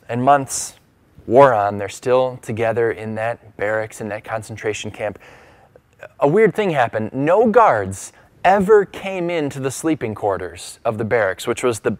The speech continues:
the biggest room where the most women were. No, no guards ever came in. So, the result of this, the women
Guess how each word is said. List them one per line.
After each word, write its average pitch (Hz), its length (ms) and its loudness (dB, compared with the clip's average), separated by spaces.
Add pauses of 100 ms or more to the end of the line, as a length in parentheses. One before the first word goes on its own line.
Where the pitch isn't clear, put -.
(140)
the 110 80 -2
biggest 135 560 -2
room 123 220 0
where 110 100 0
the 113 80 -2
most 117 480 -2
women 117 320 -4
were. 113 160 4
No, 156 460 2 (120)
no 190 280 2
guards 226 320 2
ever 190 160 0
came 190 260 -8
in. 101 200 -4 (280)
So, 208 320 4 (260)
the 151 100 6
result 147 360 2
of 113 80 -6
this, 113 340 0 (720)
the 131 100 0
women 170 380 0